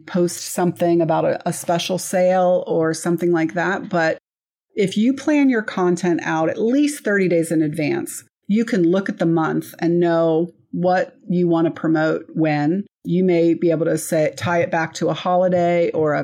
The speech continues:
current event or something within your community and really get more impact from what you post by just scheduling in and being more strategic. The other thing that this does, and I have seen this with many clients, is it frees up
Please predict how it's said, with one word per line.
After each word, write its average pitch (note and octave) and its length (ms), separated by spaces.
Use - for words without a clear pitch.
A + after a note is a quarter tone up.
current F3 440
event E3 440
or D#3 80
something D#3+ 520
within F3+ 260
your E3+ 140
community F3 840
and E3 220
really E3+ 240
get D#3+ 420
more E3 300
impact D#3+ 640
from D#3+ 300
what D#3+ 160
you E3 100
post D#3 540
by D3+ 440
just A3+ 340
scheduling E3 400
in D3+ 120
and D3+ 100
being D#3 160
more D3 160
strategic. - 600
The A3 100
other G4 180
thing G3 220
that C#3+ 140
this C#3 200
does, - 460
and F#3+ 140
I A3 80
have A3 220
seen F#3+ 320
this - 360
with D#3+ 220
many E3+ 300
clients, E3 640
is E3 400
it A3 180
frees B3 480
up F#3+ 240